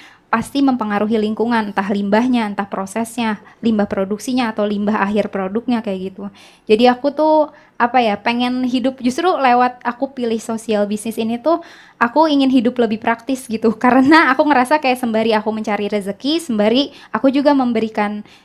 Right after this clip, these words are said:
eh, bukan memberikan, lebih kayak berdaya bareng gitu ya, berdaya bersama, eh, masyarakat yang ada di desa dan juga hidup lestari gitu dengan lingkungan. Soalnya ya itu sih, karena itu lebih juga masuk ke value diri aku secara pribadi gitu.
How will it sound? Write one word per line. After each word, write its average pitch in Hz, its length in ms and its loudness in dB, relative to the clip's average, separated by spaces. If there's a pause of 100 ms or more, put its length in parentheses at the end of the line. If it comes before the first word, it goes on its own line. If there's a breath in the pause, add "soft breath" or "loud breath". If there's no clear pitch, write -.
(240 soft breath)
eh, 240 160 -4
bukan 214 240 -2
memberikan, 233 400 -2
lebih 208 220 -2
kayak 226 260 -2
berdaya 214 500 0
bareng 220 380 -2
gitu 202 180 -10
ya, 208 140 -2
berdaya 202 400 -2
bersama, 208 440 -4 (340 loud breath)
eh, 226 200 2
masyarakat 208 540 -2
yang 196 140 -8
ada 190 160 -4
di 190 120 -8
desa 262 480 2
dan 214 340 -2
juga 202 220 -2
hidup 233 340 0
lestari 247 440 -2
gitu 220 220 -6
dengan 196 360 -6
lingkungan. 208 640 -4
Soalnya 220 420 0 (360 loud breath)
ya 233 120 4
itu 254 220 2
sih, 269 460 -2
karena 247 360 0
itu 302 160 -2
lebih 247 460 -2
juga 220 280 -6
masuk 247 360 -6
ke 220 160 0 (140)
value 214 440 0
diri 220 260 0
aku 220 260 -2
secara 202 380 -4
pribadi 208 520 -2
gitu. 202 380 -6